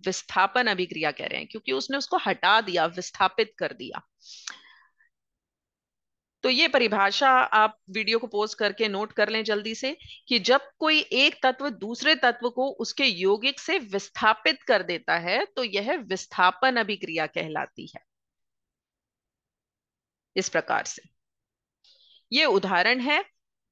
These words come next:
एफ ई जमा सी यू एस ओ फ़ोर से हमें क्या मिला, एफ ई एस ओ फ़ोर जमा सी यू, तो सी यू अलग हो गया, विस्थापित हो गया। ये कुछ और उदाहरण है। जिंक,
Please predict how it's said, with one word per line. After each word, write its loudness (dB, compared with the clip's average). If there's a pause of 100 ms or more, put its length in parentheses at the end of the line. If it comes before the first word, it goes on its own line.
(180)
एफ 0
ई 0
जमा 2
सी -8
यू -4
एस 0
ओ -4
फ़ोर 0 (380)
से 0
हमें -2
क्या 0
मिला, 0 (140)
एफ -4
ई -4
एस -2
ओ -6
फ़ोर -4 (120)
जमा 0
सी -12
यू, -12 (360)
तो -6
सी -2
यू 2
अलग 2
हो 0
गया, 2
विस्थापित -4
हो -8
गया। -18 (2250)
ये 4
कुछ 0
और 6
उदाहरण 2
है। -2 (520)
जिंक, 0